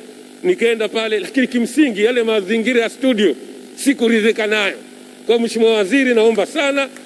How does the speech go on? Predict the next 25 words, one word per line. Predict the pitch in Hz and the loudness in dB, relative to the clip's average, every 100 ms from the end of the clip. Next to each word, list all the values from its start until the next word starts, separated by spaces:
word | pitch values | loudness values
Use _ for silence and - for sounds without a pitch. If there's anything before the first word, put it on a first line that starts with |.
| - | -6
tuboreshe | 220 220 208 226 269 - | 0 4 6 6 4 0
mazingira | 226 190 202 247 247 | -2 0 2 2 2
ya | |
studio | - 233 202 226 285 | -2 0 6 6 4
yetu | - 302 - - - | 2 -2 -4 -12 -4
ili | 269 262 247 | 0 0 0
tuhakikishe | 247 233 240 233 262 240 | 0 -2 -4 -4 -2 0
kwamba | 240 226 214 202 - - - | 0 0 0 -2 -6 -8 -4
nchi | 190 226 | -2 2
yetu | 240 240 220 | 4 4 2
inaendelea. | 208 202 214 196 151 - - 208 | 0 2 2 2 0 -6 -10 -6
Baada | 226 233 | -2 -2
ya | 226 | -2
haya | 233 233 | -2 -2
machache, | 220 233 240 233 226 226 - - - | -2 -2 -4 -2 -2 -2 -6 -14 -2
Mheshimiwa | 220 - 226 226 | 0 0 0 -2
Spika, | - 247 247 240 - - - | -2 -4 -2 -4 -6 -12 -4
naunga | 233 247 247 247 | -2 0 -2 -4
mkono | 220 262 262 | -2 -2 -2
kwa | 254 254 | -2 -4
asilimia | - 247 240 240 | -4 -4 0 0
mia, | 240 262 170 - - - - - - | 2 2 0 -4 -14 -16 -16 -8 -4
lakini | 240 277 262 | -2 -2 0
vile | 285 294 | 0 0
vile | 285 320 269 233 | 2 2 2 0